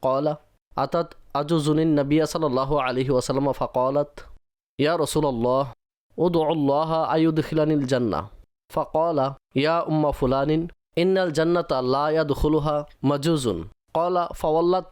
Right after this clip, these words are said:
تبكي." فقال: "أخبرها أنها لا تدخلها وهي عجوز. إن الله تعالى يقول: 'إنا أنشأناهن إنشاء فجعلناهن أبكارا عربا أترابا.'"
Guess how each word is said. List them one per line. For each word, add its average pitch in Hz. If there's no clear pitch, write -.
تبكي." 147
فقال: 185
"أخبرها 156
أنها 160
لا 156
تدخلها 160
وهي 147
عجوز. 135
إن 196
الله 170
تعالى 151
يقول: 147
'إنا 156
أنشأناهن 147
إنشاء 143
فجعلناهن 160
أبكارا 143
عربا 156
أترابا.'" 104